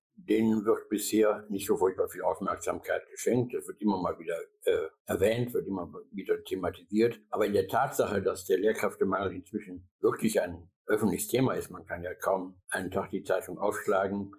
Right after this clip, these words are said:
auch die Kommunalzeitung hier in Essen etwa, wo nicht irgendwas darüber steht.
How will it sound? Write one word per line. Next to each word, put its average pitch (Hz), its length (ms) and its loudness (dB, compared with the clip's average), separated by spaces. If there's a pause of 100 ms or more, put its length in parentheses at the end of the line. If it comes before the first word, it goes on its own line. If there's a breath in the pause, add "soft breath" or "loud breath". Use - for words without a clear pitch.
(240 loud breath)
auch - 160 -10
die - 100 -18
Kommunalzeitung 95 760 -2
hier 80 140 -12
in - 60 -20
Essen - 280 -4
etwa, 98 400 -2 (320 soft breath)
wo 95 100 2
nicht 95 160 2
irgendwas 98 400 2
darüber 90 300 2
steht. - 440 -2